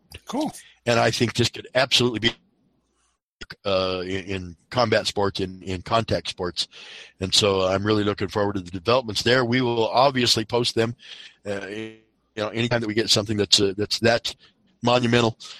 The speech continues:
Speaker 2: we will let all our listeners know. And, uh, uh, by the way, um, it is opening, it is opening night of the, uh, uh,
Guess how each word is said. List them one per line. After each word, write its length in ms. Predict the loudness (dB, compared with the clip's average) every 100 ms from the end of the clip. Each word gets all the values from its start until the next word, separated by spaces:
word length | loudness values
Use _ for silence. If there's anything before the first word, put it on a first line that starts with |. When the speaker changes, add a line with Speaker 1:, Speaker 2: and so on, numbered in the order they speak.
| -16
Speaker 2:
we 120 | -6 -2
will 120 | 2
let 160 | 4
all 140 | 4 4
our 140 | 4
listeners 400 | 2 -2 -4 -6
know. 260 | -4 -4 -4
And, 260 | -6 -6 -8
uh, 200 | -8 -10 -14 -18
uh, 100 | -8
by 140 | 2 4
the 80 | 4
way, 300 | 2 0 0
um, 580 | 2 2 0 -4 -14 -16 _ -16 _ -20 -20 _ _ _ -18 -16 -10 2
it 100 | 6
is 160 | 8 8
opening, 400 | 4 2 -2 -2
it 340 | -2 0 2
is 140 | 2 2
opening 300 | 0 -2 2
night 220 | 2 2
of 180 | -2 -4
the, 320 | -4 -2 -4
uh, 140 | -6 -10
uh, 140 | -8